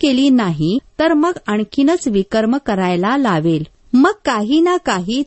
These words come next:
थप्पड बसत राहील. आता तर पहा, मनुष्याने आपणच आपल्याला थप्पड मारले आहे. काय काय म्हणतात,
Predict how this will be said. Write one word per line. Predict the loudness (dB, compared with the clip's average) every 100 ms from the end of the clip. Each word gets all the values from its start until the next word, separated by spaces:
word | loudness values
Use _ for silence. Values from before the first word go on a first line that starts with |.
| -2
थप्पड | -4 -2 -2 0
बसत | -2 -2 -4 -2
राहील. | -2 -2 -6 -8 -14 _ _
आता | -6 -4 -4 -4
तर | -4 -4
पहा, | -2 -4 -4 -6 -6
मनुष्याने | -2 0 0 -2 -2 -4 -2 -4 -6
आपणच | -4 -4 -2 -2 0 -2 -4
आपल्याला | -4 -2 0 0 -2 -2
थप्पड | -6 _ -4 0
मारले | -2 -2 -2
आहे. | -2 -2 -4 -8 -10 _ _ -4
काय | -2 -2
काय | -2 -2 0
म्हणतात, | 2 2 0 -2 -6